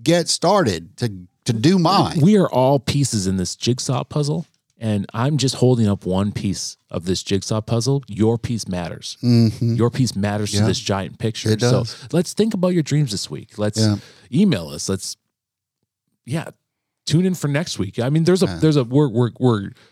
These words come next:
Speaker 2: we have a, a trilogy here. We
Speaker 1: Yeah.
Speaker 2: have, we're, we're arcing to a, to a, a, a finality of this story, but think about that for this week. Like, if, if everything else was removed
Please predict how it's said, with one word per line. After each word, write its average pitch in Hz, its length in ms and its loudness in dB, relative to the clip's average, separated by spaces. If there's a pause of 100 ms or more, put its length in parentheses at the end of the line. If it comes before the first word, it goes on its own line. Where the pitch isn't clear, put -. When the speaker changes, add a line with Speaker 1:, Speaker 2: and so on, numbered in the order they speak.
(160)
Speaker 2:
we 120 140 4
have 147 200 2
a, 95 240 0
a 107 100 -2
trilogy 110 520 2
here. 87 420 -10
We 107 140 0
Speaker 1:
Yeah. 113 140 4
Speaker 2:
have, 113 140 -4 (100)
we're, 104 280 -2
we're 101 160 -4
arcing 139 440 0
to 110 180 0
a, 95 80 2
to - 380 0 (120)
a, 92 60 -8
a, 80 260 -6
a 92 160 -4
finality 113 580 -2
of 92 100 -2
this 95 140 -2
story, 92 320 -6
but - 180 -12
think - 360 -2
about 233 220 0
that 143 160 0
for - 100 -4
this 95 220 -4
week. - 280 -8 (400)
Like, 98 120 -8
if, - 160 -2
if - 340 -4
everything 170 380 2
else 143 180 2
was 104 160 0
removed 90 520 -2